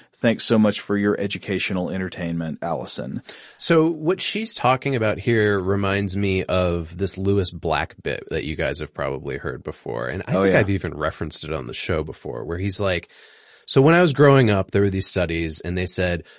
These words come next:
Speaker 2: 'Milk is good for you. You gotta drink milk, drink milk.' And then all of a sudden there were studies and they said, 'Milk is bad for you. Don't drink so much milk. You gotta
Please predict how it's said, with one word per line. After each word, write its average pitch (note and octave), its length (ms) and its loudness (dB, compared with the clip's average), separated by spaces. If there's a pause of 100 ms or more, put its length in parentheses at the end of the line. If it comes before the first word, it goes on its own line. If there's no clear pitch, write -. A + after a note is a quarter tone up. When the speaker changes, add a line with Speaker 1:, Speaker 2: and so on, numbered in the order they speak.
(120)
Speaker 2:
'Milk E2+ 300 0
is A#2 100 4
good G3 220 6
for E2 240 -2
you. A#1+ 280 -6
You F2+ 80 -4
gotta A2 200 4
drink G#2+ 320 0
milk, A2 260 2
drink F#2+ 260 -2
milk.' C#3 340 0 (180)
And A#2 100 0
then C#3+ 80 6
all D#3+ 80 6
of C#3+ 60 2
a C#3+ 40 2
sudden D3 220 4
there D3 120 4
were C#3+ 40 6
studies C3+ 400 4
and A#2+ 100 0
they B2+ 60 4
said, A#2+ 220 2
'Milk C3 220 2
is C3 120 -2
bad C#3+ 320 4
for F#2 120 -4
you. D#2+ 140 -2
Don't C3 260 2
drink D3 200 2
so C#3 140 0
much C3+ 200 2
milk. B2 360 2
You F2+ 80 -2
gotta G#2+ 280 2